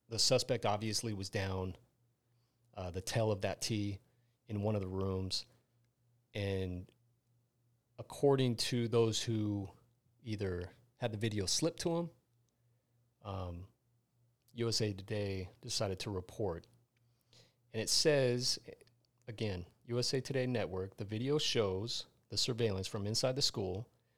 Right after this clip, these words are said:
The eighteen-year-old gunman dressed in all black with a backpack casually walk into a rear entrance of the school carrying the A R fifteen he purchased." A R, not assault rifle. <laughs> For all of our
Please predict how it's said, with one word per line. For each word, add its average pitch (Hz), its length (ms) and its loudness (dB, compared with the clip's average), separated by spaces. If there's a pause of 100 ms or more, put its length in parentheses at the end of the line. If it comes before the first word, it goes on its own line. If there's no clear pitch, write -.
(320)
The 123 140 -4
eighteen-year-old 151 520 2
gunman 113 340 4
dressed 113 360 2
in 113 60 -4
all 110 200 2
black 104 540 -2 (580)
with 110 120 -6
a 110 40 2
backpack 107 580 0
casually 135 480 0
walk 110 460 0
into - 320 -4
a 101 60 -2
rear 110 380 -2
entrance 113 440 -4
of 104 80 -10
the 104 60 -6
school 92 420 -2
carrying 110 340 -2
the 98 160 -4
A 104 100 -2
R 101 100 -2
fifteen 104 440 -6
he 127 180 -4
purchased." - 680 -4 (760)
A 90 120 -4
R, 92 160 -2
not 98 220 -4
assault 139 280 0
rifle. 101 440 -6 (300)
<laughs> - 80 -6 (720)
For 120 120 0
all 120 200 4
of 117 140 2
our 107 260 4